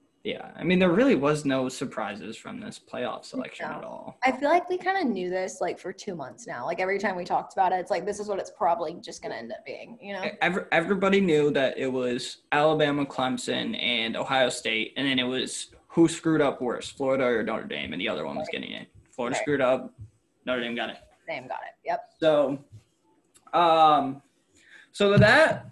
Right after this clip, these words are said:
Speaker 1: we're done with part one. We're gonna talk some college football news next. We're gonna talk, what are we talking, playoffs, controversy kind of thing with Texas A and M.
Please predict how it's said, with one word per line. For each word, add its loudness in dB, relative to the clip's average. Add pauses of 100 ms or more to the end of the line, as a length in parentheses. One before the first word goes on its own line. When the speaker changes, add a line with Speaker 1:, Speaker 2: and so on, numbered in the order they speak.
(120)
Speaker 1:
we're 4
done 4
with 2
part 6
one. 2
We're 4
gonna 4
talk 4
some -4
college 4
football 2
news 2
next. -2
We're 4
gonna 2
talk, 2 (240)
what -10
are -6
we -10
talking, -4
playoffs, 4
controversy 0
kind -2
of -6
thing -2
with -6
Texas -6
A -2
and -2
M. -2